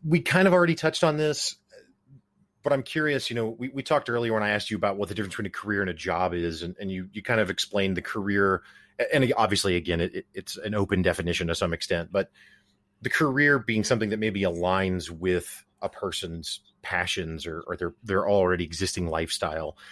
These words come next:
How important is it, though, for a person to, to have that passion about their work versus is it also, do you find that sometimes people can be just as fulfilled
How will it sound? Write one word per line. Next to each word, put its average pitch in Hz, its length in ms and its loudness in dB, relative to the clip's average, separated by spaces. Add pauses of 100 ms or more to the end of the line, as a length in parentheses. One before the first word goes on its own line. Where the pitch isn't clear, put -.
(640)
How 214 260 0
important 143 460 2
is 101 100 2
it, 98 120 -2
though, 107 160 6
for 110 500 2
a 101 100 -6
person 101 520 -2
to, 95 560 -4 (500)
to - 80 -6
have 120 360 0
that 160 180 2
passion 156 320 -2
about 160 180 0
their 165 140 0
work 165 360 -2 (460)
versus 113 640 2
is 113 160 -2
it 113 80 2
also, 120 340 4
do 101 140 -2
you 101 80 0
find 101 360 0
that - 220 -8
sometimes 110 380 -2
people 95 240 -6
can 101 140 -6
be 90 100 -4
just 92 220 -4
as 92 80 -8
fulfilled 95 540 -4